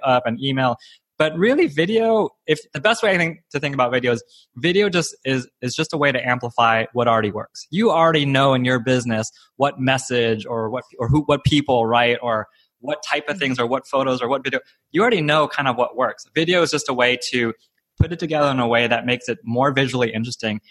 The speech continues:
And then once it's in video form and you put it out there, like, on social media, and we can talk about those specific, you know, strategies and tactics. Once you put it out there, it kinda, like, does the work for you because people see it, they share it, it ends up in feeds, you know, and, and it just kinda takes on a life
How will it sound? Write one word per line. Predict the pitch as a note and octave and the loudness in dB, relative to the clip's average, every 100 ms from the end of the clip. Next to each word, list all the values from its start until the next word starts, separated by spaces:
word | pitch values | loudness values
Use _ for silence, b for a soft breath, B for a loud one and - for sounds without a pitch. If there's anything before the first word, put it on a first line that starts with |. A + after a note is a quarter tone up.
| b | b
And | D3+ | -2
then | F#3+ | 0
once | A3+ C#4 | 0 -2
it's | B3+ | -4
in | G3+ F#3 | -2 0
video | F3+ E3+ | 0 0
form | F3+ F3+ | 0 0
and | D#3+ | 0
you | C3 | -4
put | - D#3 | -2 -2
it | C#3+ | 0
out | C3 D3+ | 0 0
there, | A#2 | 0
like, | A2+ A#2 | 0 0
on | A#2 | -4
social | - B2+ B2+ | -2 -2 -2
media, | B2+ A#2+ | 0 0
and | A2+ | 2
we | B2+ | 0
can | B2+ | 0
talk | B2 B2 A#2+ | 0 0 2
about | A#2 A2 - | 2 2 2
those | A2+ A2+ | 0 0
specific, | A2+ - A2 A2 - | -2 0 0 -2 -2
you | G#2+ | -2
know, | G2+ G2 - | -2 -4 -12
strategies | - A#2+ A2 G#2+ G#2+ | -2 2 2 2 2
and | G#2+ | 2
tactics. | G#2 G#2 G#2 - B - | 0 -2 -4 -12 B -6
Once | G3 | -4
you | G#3 | -2
put | G3+ | -2
it | F3+ | 0
out | F#3 A#3 | 0 0
there, | G3+ | -2
it | A3 | -2
kinda, | - A#3 | -2 0
like, | D#3 D3 | 0 2
does | E3+ E3+ | 0 0
the | D3+ | 0
work | D3+ D3+ | 0 0
for | A3 | -4
you | A3+ C#3 | -2 -2
because | C3+ B2 | -4 -4
people | D#3 C3 | -6 -8
see | - - E3+ | -8 0 2
it, | E3 D#3+ D3+ B B | 4 2 -2 B B
they | G3+ | -8
share | - F3 E3 E3 | -2 2 2 4
it, | E3 | 2
it | B2+ B2 | 0 -2
ends | C3 C3+ | -2 0
up | C#3 | -2
in | A2 | -4
feeds, | A2 - F#3+ E3+ D#3+ D#3 C#3+ | -6 -6 -2 0 0 0 -2
you | |
know, | C#3 B2+ | 0 0
and, | B2+ C3 | -2 -4
and | C#3 | -2
it | C#3 | -2
just | D#3+ - | -4 -4
kinda | F#3+ | -4
takes | D3+ E3+ - | -2 -4 -2
on | D#3+ | -4
a | C#3+ | 0
life | D3 | 0